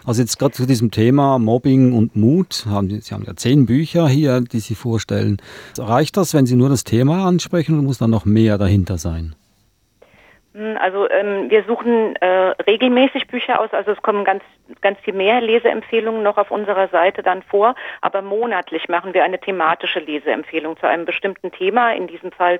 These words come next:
Speaker 2: zu Mobbing und Mut. Wir versuchen da alle Altersgruppen abzudecken, also vom Bilderbuch bis zum Jugendroman und vor allen Dingen Bücher auszusuchen, die den Kindern auch Spaß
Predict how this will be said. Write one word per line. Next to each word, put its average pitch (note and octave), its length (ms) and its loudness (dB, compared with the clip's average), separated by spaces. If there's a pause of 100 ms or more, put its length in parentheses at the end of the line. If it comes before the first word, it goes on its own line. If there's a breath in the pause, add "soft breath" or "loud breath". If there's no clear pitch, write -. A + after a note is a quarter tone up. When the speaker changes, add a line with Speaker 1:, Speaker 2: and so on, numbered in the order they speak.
Speaker 2:
zu F#3 80 -10
Mobbing F3+ 320 -2
und E3+ 220 -12
Mut. A3 300 -6 (500 loud breath)
Wir G3 120 0
versuchen G#3+ 440 -2
da F#3 180 0
alle F3+ 260 -2
Altersgruppen C4+ 680 -2
abzudecken, - 680 -4
also F3 220 -4
vom F3 180 -8
Bilderbuch G3 480 0
bis - 160 -8 (140)
zum F#3 100 -12
Jugendroman A3+ 720 -2 (300 loud breath)
und - 140 -12
vor - 180 0
allen G3+ 240 -4
Dingen G#3+ 240 -8
Bücher G#3+ 340 -2
auszusuchen, G3+ 680 -6
die F#3 200 -16
den F#3+ 160 -6
Kindern G#3+ 340 -4
auch F#3 140 -2
Spaß F3+ 380 -2